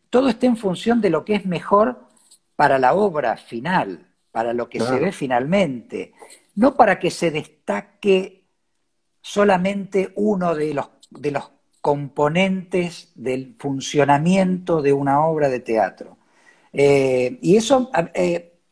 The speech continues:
Speaker 1: me gustaba mucho cuando vos decís que, que, que, que los que te empiezan como a dictar cierto, cierta sensibilidad está en la poesía,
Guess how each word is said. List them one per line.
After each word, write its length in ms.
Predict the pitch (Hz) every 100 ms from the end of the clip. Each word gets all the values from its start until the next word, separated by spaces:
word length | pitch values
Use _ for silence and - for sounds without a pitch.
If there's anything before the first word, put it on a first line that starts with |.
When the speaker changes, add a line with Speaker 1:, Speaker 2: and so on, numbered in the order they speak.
| _ _ _ -
Speaker 1:
me 160 | 175
gustaba 340 | 190 185 277 247
mucho 240 | 269 254
cuando 240 | 202 185
vos 140 | 196 214
decís 520 | 190 - 220 - - - _ _ _
que, 340 | - 165 - _
que, 260 | 170 - _ _
que, 400 | 175 165 170 -
que 400 | 180 165 165 160 160
los 180 | 160
que 160 | - 180
te 140 | 180
empiezan 460 | 175 170 240 - 196
como 340 | 185 165 160
a 80 | 151
dictar 760 | 156 147 _ _ 208 208 208 208
cierto, 960 | - 185 196 196 - 185 160 151 139 - _ _
cierta 440 | - 196 196 196 170
sensibilidad 920 | - 151 143 160 147 151 160 208 220
está 220 | 165 - 190
en 100 | 180
la 140 | 151
poesía, 720 | 147 139 - 131 110 104 98